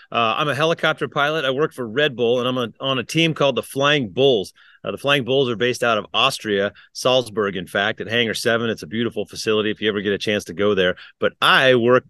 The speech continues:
primarily in the United States. So I fly air shows all over the United States, representing Red Bull and representing helicopters to the larger aviation community.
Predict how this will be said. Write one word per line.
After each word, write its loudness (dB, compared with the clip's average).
primarily 2
in -6
the -4
United -2
States. 0
So -4
I -2
fly 0
air 0
shows 0
all 2
over 0
the -2
United -2
States, 0
representing -4
Red 0
Bull 2
and -4
representing -4
helicopters -2
to -4
the -2
larger -2
aviation -4
community. -12